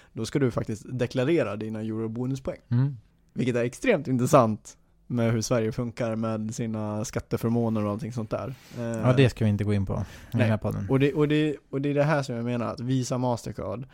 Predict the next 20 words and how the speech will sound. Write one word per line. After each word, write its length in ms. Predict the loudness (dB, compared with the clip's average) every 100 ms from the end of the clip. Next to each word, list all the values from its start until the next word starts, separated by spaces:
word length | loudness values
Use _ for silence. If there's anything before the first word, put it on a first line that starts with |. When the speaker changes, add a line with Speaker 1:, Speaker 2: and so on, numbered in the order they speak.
| -20 -20 -14 -2
Speaker 1:
är 100 | 0
ju 140 | 0
så 420 | -2 0 2 2
mycket 240 | 2 -2 -2
lättare 540 | -2 -2 0 2 2 0
att 80 | 0
bygga 260 | 0 0
sitt 140 | 0 0
nätverk, 760 | 0 -2 -2 0 0 -2 -4
och 200 | -2 0
de 200 | 0 0
är 40 | 0
en 200 | -2 -6
självklarhet 680 | -2 0 2 2 2 0 -4
att 120 | -12 -8
ha 480 | 2 4 4 2 -4 -20 -20 -20
för 420 | -4 0 2 2
någon 340 | 2 0 0 2
i 40 |
västvärlden. 560 | 0 2 2 2 0